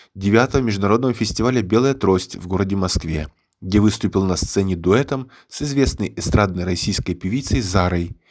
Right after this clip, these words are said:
Финалист республиканского YouTube-конкурса «Коверши»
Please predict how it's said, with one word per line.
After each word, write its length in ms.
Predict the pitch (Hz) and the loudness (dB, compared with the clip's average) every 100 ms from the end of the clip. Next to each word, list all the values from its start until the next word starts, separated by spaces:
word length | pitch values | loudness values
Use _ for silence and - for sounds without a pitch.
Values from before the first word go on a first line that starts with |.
| - - - | -20 -20 -20
Финалист 440 | - 117 131 131 - | -6 0 2 2 0
республиканского 800 | 92 - 104 110 117 110 - | 0 -2 -2 2 2 2 0
YouTube-конкурса 800 | 98 107 107 - 143 165 160 - 131 | 0 0 -2 -2 -2 0 -2 -4 -4
«Коверши» 720 | - 127 127 117 - 95 | 2 2 2 0 0 -2